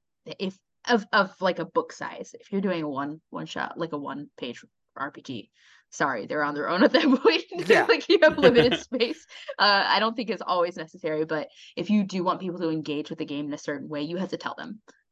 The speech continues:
Speaker 2: Yeah, I will say just, just quickly, one of my big learning experiences along with that, as I was playing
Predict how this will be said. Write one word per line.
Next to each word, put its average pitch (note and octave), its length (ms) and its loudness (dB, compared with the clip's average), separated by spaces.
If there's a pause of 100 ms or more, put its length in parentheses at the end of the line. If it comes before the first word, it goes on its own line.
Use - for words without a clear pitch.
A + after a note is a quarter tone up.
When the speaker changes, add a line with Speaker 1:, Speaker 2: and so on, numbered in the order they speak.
(260)
Speaker 2:
Yeah, C#3 220 -2
I C#3+ 140 -4
will D#3 160 -4
say C#3+ 220 -4
just, - 280 -6
just D#3+ 200 -6
quickly, B2+ 420 -4 (400)
one E3 240 0
of F#3+ 100 0
my D#3+ 160 2
big C#3+ 260 -2 (120)
learning C#3+ 300 -4
experiences C3 640 -6
along C3+ 300 -4
with B2+ 120 -8
that, C3 180 -2
as A#2+ 120 -4
I C3 100 -2
was C3 140 -6
playing C3 420 -4